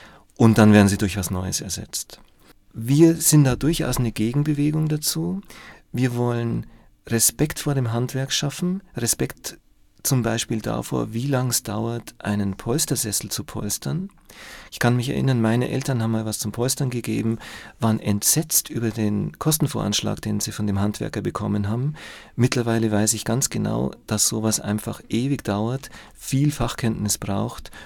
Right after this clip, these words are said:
und, äh, die Rechnung, die am Schluss dabei rauskommt, die ist einfach mehr als gerechtfertigt. Auf der anderen Seite schwindet aber vor einem Nachhaltigkeitsaspekt, schwindet das Bewusstsein.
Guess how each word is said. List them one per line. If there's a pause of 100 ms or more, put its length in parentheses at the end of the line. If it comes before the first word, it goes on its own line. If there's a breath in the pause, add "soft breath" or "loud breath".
(220 loud breath)
und,
äh,
die
Rechnung,
die
am
Schluss (120)
dabei
rauskommt, (500 loud breath)
die
ist
einfach
mehr
als
gerechtfertigt. (560 loud breath)
Auf
der
anderen
Seite (500 loud breath)
schwindet
aber
vor
einem
Nachhaltigkeitsaspekt,
schwindet
das
Bewusstsein.